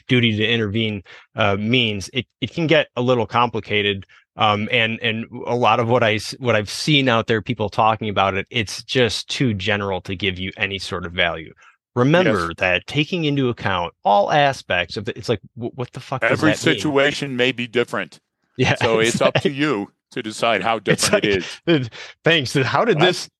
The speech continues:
Speaker 1: how did this forty-five minute click through video that I just did help
Speaker 2: If
Speaker 1: me in any way? It didn't, and s-, someone
Speaker 2: Yeah.
Speaker 1: got paid a lot of money to make
Speaker 2: A
Speaker 1: that,
Speaker 2: lot
Speaker 1: but
Speaker 2: of money.
Speaker 1: oh well. Um, but the, these, again, it, it takes back to what you said about the roll call training, and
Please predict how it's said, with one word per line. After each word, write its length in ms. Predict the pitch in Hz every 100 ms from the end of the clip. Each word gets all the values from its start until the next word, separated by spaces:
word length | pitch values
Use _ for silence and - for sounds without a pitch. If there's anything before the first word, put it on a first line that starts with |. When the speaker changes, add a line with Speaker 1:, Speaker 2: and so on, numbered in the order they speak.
| -
Speaker 1:
how 100 | 175
did 100 | 185
this 160 | 165 -
forty-five 540 | 156 165 156 151 139
minute 280 | 143 139 127
click 220 | 147 139
through 160 | - 120
video 320 | 117 127 117
that 120 | 110 113
I 60 |
just 200 | 113 113
did 120 | 123 107
help 200 | 143 107
Speaker 2:
If 100 | 113
Speaker 1:
me 160 | 110
in 140 | 120 127
any 240 | 139 127 117
way? 420 | 117 98 87 -
It 160 | 135 120
didn't, 380 | 175 175 180 -
and 500 | 123 123 123 123 113 - _
s-, 100 | - - _ _ _ -
someone 420 | - 127 123 120
Speaker 2:
Yeah. 60 | 117
Speaker 1:
got 180 | 104 -
paid 160 | 113
a 40 | 107
lot 160 | 98
of 60 | 98
money 220 | 98 92
to 80 | 95
make 180 | 87 104
Speaker 2:
A 40 |
Speaker 1:
that, 140 | 98 104
Speaker 2:
lot 180 | 104 101
Speaker 1:
but 40 |
Speaker 2:
of 60 | 92
money. 240 | 87 90 - _
Speaker 1:
oh 120 | 98 90
well. 320 | 87 82 - - - - -
Um, 420 | 107 104 101 104 120
but 260 | 127 107
the, 220 | 135 123 120
these, 240 | 127 113
again, 280 | 123 110 98
it, 120 | 95
it 180 | 113 107
takes 180 | 120 104
back 120 | 110
to 60 | 104
what 100 | 107
you 60 | 107
said 140 | 104
about 100 | 95
the 60 | 104
roll 180 | 101 98
call 180 | 98 92
training, 340 | 95 85 82
and 140 | 80